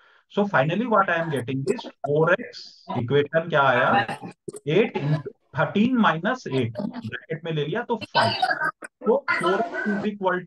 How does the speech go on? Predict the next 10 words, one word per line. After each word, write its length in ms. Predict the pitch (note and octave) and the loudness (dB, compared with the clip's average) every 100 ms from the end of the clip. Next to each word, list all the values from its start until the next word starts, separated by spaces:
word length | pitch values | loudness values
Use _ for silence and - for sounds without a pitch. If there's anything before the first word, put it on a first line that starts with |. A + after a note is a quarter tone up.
| - | -6
to 80 | C4 C#4+ - _ - | -8 -8 -14 _ -2
forty, 340 | D3+ A#2+ - G#2+ - - | -2 -2 -4 -6 -6 -8
ओके। 320 | A#2+ C#4 D3 G#2 _ _ - | -2 0 0 -4 _ _ 0
तो 80 | G3 | 0
फ़ोर 320 | - D#3+ G3 | 2 2 4
एक्स 180 | C4 - | 2 0
अगर 200 | G#3+ A3+ | 0 0
फ़ोर्टी 380 | - C#3 A#2+ G#3+ | 0 0 2 2
हो 200 | F3 C#3+ | 4 4
गया 260 | A#2 A#2+ | 4 4